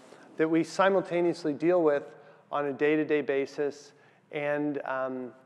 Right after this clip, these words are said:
we're simultaneously dealing with it if you're also practicing meditation.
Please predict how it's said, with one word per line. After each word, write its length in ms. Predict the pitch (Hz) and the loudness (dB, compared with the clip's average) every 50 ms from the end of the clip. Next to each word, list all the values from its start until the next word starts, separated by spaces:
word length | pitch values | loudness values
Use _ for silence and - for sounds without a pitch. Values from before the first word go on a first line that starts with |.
| - - - _ _ _ _ - | -20 -20 -20 _ _ _ _ -20
we're 320 | - - - 214 208 185 139 | -18 -16 -10 -6 -6 -6 -4
simultaneously 840 | - - 190 180 180 170 - 175 180 175 170 160 151 - 165 151 | 0 2 4 4 4 4 2 2 2 4 4 2 0 0 -2 -2
dealing 400 | 139 135 151 160 165 170 170 160 | 0 2 2 2 4 2 2 2
with 180 | 156 143 - - | 0 -2 -2 -2
it 220 | 143 139 135 135 - - - - - _ _ _ _ _ _ _ _ _ - | -2 -2 -2 -4 -8 -18 -20 -20 -20 _ _ _ _ _ _ _ _ _ -2
if 160 | - 175 151 | -2 0 4
you're 140 | 151 165 165 | 6 8 8
also 320 | 160 165 160 - - 165 151 | 8 8 6 4 2 2 2
practicing 560 | - - 160 143 - - 151 - - 147 147 | 2 2 0 0 0 -4 -10 -10 -6 -6 -4
meditation. 720 | 139 135 127 123 - - 147 143 135 - - 113 107 107 | -4 -4 -4 -6 -6 -4 -4 -4 -4 -6 -10 -12 -12 -12